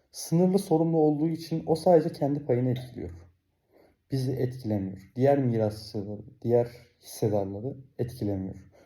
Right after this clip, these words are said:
Bunun için de sınırlı sorumlu olması gerekiyor. Herkesin sınırlı sorumlu, ortak olduğu zaman böyle bir sıkıntı yaşamazsınız. Tekrardan baştan alayım ben.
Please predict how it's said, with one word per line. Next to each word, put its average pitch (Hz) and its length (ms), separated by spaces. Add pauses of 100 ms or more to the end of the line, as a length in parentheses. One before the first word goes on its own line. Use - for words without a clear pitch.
(140)
Bunun 175 200
için 170 260
de 170 80
sınırlı 156 520
sorumlu 131 460
olması 110 480
gerekiyor. - 400 (520)
Herkesin 165 440
sınırlı 131 500
sorumlu, 165 500
ortak 156 520 (2500)
olduğu 147 380
zaman 147 520
böyle 127 180
bir 117 60
sıkıntı 113 400
yaşamazsınız. - 760 (1120)
Tekrardan 110 520
baştan 135 280
alayım 135 320
ben. 139 100